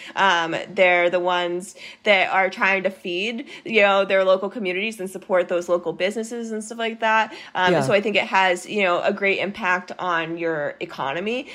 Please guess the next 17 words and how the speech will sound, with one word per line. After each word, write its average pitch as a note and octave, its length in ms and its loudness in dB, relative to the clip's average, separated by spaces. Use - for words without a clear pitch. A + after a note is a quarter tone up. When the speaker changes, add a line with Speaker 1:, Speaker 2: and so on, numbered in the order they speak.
Speaker 1:
um, A#3 320 0
when A#3+ 140 0
you A#3+ 100 -4
have B3 460 -2
a A3+ 180 2
strong, A3 640 -2
you G3+ 140 0
know, F3+ 80 2
s-, - 220 -10
smaller G3 380 -2
scale G3+ 280 -6
community-based G3+ 800 -4
f-, - 80 -20
fishing G3+ 320 -6
fleet. G#3 580 -6
Um, G#3+ 340 4
and, C#4 180 2